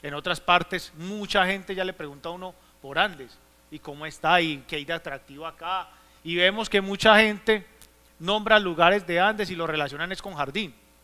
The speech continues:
Muchas veces Jardín es quien se arrastra, eh, este, este gran, digamos, esta gran economía.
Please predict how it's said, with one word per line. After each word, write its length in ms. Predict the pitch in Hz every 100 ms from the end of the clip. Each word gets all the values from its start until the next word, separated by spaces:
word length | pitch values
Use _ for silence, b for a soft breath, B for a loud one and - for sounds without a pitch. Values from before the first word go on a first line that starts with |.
| _ _ _ _ _ _ _ _ -
Muchas 260 | 151 190 180
veces 200 | 190 180
Jardín 300 | 156 147 156
es 160 | 175
quien 160 | 202 175
se 60 |
arrastra, 500 | 147 143 139 175 180 - b b 156
eh, 440 | 151 147 156 156
este, 320 | 143 - 185
este 260 | 143 - 180
gran, 340 | 180 175 170
digamos, 300 | 175 180 180
esta 120 | 165 185
gran 180 | 185
economía. 560 | 180 156 139 143 214 160